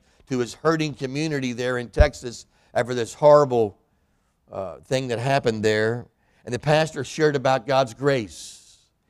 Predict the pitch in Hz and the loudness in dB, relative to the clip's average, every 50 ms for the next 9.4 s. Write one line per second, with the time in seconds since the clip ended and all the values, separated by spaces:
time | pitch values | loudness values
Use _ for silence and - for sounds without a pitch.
0 | _ _ _ _ _ _ 127 120 - 160 165 160 156 147 151 147 143 113 110 147 | _ _ _ _ _ _ -10 -8 -2 -2 0 0 2 4 4 4 4 4 2 4
1 | 143 139 131 117 98 90 - _ _ _ _ _ _ - - 185 165 165 156 131 | 4 4 4 0 -4 -14 -18 _ _ _ _ _ _ -8 0 0 0 2 0 -4
2 | - - 127 107 87 _ _ - _ _ _ _ _ - 127 - - 170 165 156 | -8 -8 -8 -8 -8 _ _ -20 _ _ _ _ _ -12 -12 -6 -4 -2 -2 -2
3 | 147 131 151 151 151 - 113 110 113 127 135 123 151 151 139 131 - - _ 165 | 2 4 6 6 6 2 -2 -10 -6 -6 -2 0 0 0 0 -2 -6 -10 _ -2
4 | 160 160 151 131 - - 127 - _ - - 156 156 - - 139 123 - - 139 | 0 0 0 0 -2 -8 -10 -10 _ -4 -4 -4 -4 -4 -8 -12 -12 -10 -4 -2
5 | 131 120 113 - - - _ _ _ _ - 123 127 127 131 147 160 139 151 147 | -2 -2 -2 -6 -12 -18 _ _ _ _ -6 -4 -4 -2 0 0 0 0 0 0
6 | 147 131 123 131 131 135 147 160 160 151 - - 131 113 95 120 120 120 120 120 | 0 0 -2 -4 -4 -2 -4 -4 -4 -6 -10 -14 -12 -12 -12 -12 -12 -10 -10 -12
7 | 113 - _ _ _ 135 147 151 151 156 151 - 156 156 151 143 151 147 143 147 | -12 -14 _ _ _ 0 0 2 2 0 -2 -2 -2 -4 -2 -2 -4 -2 -2 0
8 | 156 165 160 151 131 113 98 127 120 - _ _ _ _ - 135 131 160 190 185 | 0 2 2 0 -2 -4 -8 -10 -12 -12 _ _ _ _ -4 -2 2 2 2 2
9 | 151 127 - 147 175 185 180 175 | 2 -2 -2 0 2 2 2 0